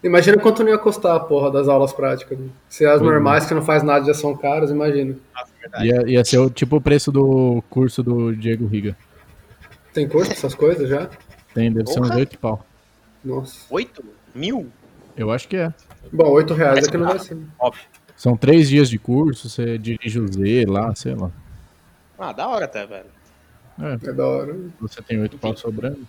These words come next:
Speaker 1: Se
Speaker 2: Provavelmente
Speaker 3: tivesse,
Speaker 2: você vai
Speaker 3: ah,
Speaker 2: comprar um Z, né?
Speaker 3: o
Speaker 2: Então, assim.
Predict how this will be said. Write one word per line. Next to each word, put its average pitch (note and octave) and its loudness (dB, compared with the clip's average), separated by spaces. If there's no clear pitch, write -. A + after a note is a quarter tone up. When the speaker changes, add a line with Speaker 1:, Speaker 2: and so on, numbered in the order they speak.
Speaker 1:
Se - -14
Speaker 2:
Provavelmente B2+ 6
Speaker 3:
tivesse, D#3 4
Speaker 2:
você D#3 -4
vai C#3+ 6
Speaker 3:
ah, C3 6
Speaker 2:
comprar C3 4
um C3+ 6
Z, A#2 8
né? G#2+ 6
Speaker 3:
o - 4
Speaker 2:
Então, G#2+ 0
assim. G#2+ -6